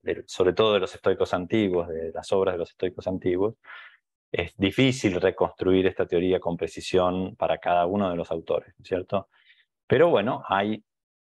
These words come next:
una noción general de la teoría del conocimiento de la escuela estoica, eh, un poco imprecisa, pero que contiene todos estos elementos, ¿sí? Fantasía se puede traducir también como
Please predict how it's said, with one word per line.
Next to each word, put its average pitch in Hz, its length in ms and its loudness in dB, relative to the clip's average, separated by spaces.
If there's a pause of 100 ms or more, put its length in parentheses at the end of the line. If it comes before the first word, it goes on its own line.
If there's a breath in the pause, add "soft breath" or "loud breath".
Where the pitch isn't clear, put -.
una 117 280 4
noción 101 720 0
general 95 800 -2
de 92 220 0
la 87 160 4
teoría 90 360 2
del 85 160 -2
conocimiento 87 840 -2 (460)
de 92 80 -2
la 90 60 -2
escuela 87 280 -4
estoica, 85 640 -4 (460)
eh, 80 640 -8 (680)
un 87 100 -6
poco - 180 -6
imprecisa, 110 580 0
pero 85 200 -2
que 82 140 -8
contiene 98 380 0
todos 95 260 0
estos - 260 -12
elementos, 85 500 -4
¿sí? 107 240 -2 (1300 loud breath)
Fantasía 117 500 2
se 120 120 0
puede 98 160 4
traducir 90 320 0
también 92 260 -2
como 87 420 -2